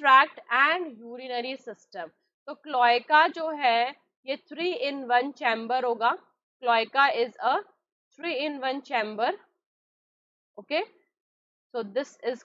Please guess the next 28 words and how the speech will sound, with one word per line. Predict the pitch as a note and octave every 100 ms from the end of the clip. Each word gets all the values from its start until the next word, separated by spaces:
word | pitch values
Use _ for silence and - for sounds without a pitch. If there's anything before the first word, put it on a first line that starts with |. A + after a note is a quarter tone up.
| -
cloaca | A3 G3+ G3+ C4+
which | C4 -
is | D4+ -
present | - A3+ A3 B3+ C#4
in | C#4+ C#4
amphibians। | - G#3 - G3+ F3+ F3 D#3 E3 G3
तो | B3+
ये | B3
क्या | A#3 C4 B3+
है | B3+
बच्चों? | A#3+ - C#4+ D#4 - _ _ _ _ -
क्लोएका | B3+ A#3 A3 A3 - C#4+ C#4+
है | D4 C#4 F4 _ _ _ _ _
जो | A3 B3
कि | B3+ D#4+ D4
elementary | A#3 A#3+ B3 A#3 A#3 A#3 D4 D#4+
canal | D4+ C4+ B3 B3+
भी | A#3+ C#4+
है | C#4+ C4+
या | C4
digestive | B3 A3 G3 A3 _ D4+ C#4
canal | D4 C4+ C4 C4 C#4+ - _ _ _
का | C4 B3
भी, | C#4 D#4 D4
अ, | - A3+
common | G#3+ A#3+ A#3 C4
chamber | C4 C#4 B3 B3+ C4+
है, | C4+